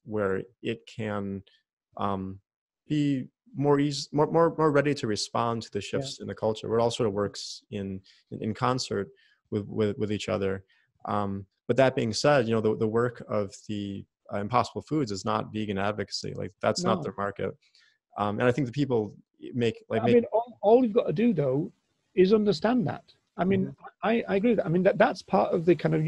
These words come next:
Speaker 2: reducitarian program
Speaker 1: Right.
Speaker 2: that I've always accepted.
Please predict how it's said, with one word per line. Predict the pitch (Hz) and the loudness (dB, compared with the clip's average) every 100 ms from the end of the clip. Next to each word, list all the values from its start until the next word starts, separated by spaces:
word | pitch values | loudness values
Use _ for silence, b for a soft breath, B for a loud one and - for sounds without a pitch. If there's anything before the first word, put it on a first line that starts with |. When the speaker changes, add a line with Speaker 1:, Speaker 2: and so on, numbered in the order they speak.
| - | 2
Speaker 2:
reducitarian | 160 190 - 147 170 185 156 | 2 4 2 4 6 8 6
program | 139 147 131 123 117 - _ _ - | 4 4 4 2 -2 -8 _ _ 0
Speaker 1:
Right. | 110 98 | 2 4
Speaker 2:
that | - | 2
I've | - 175 | 0 2
always | 180 160 156 143 - | 6 8 8 6 2
accepted. | - - - - 127 123 | -2 2 2 4 0 0